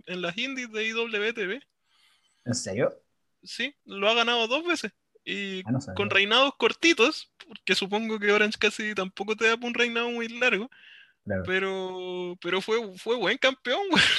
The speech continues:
Speaker 1: O sea, era, era entretenido porque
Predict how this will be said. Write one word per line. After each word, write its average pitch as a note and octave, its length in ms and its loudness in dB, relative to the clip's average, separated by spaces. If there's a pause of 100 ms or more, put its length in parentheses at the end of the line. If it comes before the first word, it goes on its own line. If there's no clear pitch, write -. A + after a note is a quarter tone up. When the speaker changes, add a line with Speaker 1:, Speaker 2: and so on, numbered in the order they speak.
(140)
Speaker 1:
O G3+ 40 2
sea, B3+ 280 8
era, C4 200 10
era C4+ 160 8
entretenido D#4 640 6
porque A#3+ 800 6